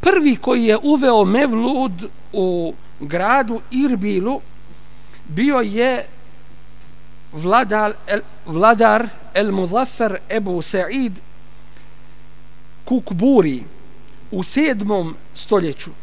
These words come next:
Ovi mevludi nisu bili poznati, niti je bilo ko radio po njima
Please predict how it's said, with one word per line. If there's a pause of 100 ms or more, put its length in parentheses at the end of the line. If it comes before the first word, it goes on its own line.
(2250)
Ovi
mevludi
nisu
bili (1000)
poznati, (880)
niti
je
bilo
ko
radio (760)
po
njima